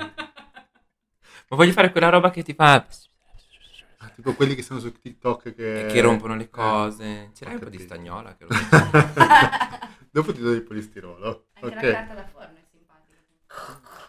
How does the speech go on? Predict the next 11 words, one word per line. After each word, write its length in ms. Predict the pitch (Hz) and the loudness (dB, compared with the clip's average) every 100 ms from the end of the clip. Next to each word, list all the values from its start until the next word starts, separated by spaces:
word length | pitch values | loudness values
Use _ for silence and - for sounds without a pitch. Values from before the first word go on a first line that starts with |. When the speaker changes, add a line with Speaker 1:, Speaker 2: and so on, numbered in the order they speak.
| _ 269 - 269 - 214 _ _ _ | _ -20 -20 -20 -20 -20 _ _ _
Speaker 2:
Molto 360 | 117 120 120 | -16 -16 -18
bene, 280 | 135 92 92 | -18 -2 -2
infatti 320 | 90 139 - | -2 -6 -10
adesso 140 | 120 - | -14 -10
dopo 220 | 113 110 | -10 -8
lo 80 | 101 | -10
faremo, 420 | - 95 87 85 | -12 -18 -20 _
sì, 160 | _ 101 | _ -20
sì, 280 | _ _ 80 _ _ | _ _ _ _ _
certo. 500 | - 82 _ _ _ _ _ _ _ _ _ | -18 -18 _ _ _ _ _ _ _ _ _
Ah. 380 | 120 104 117 | -14 -8 -8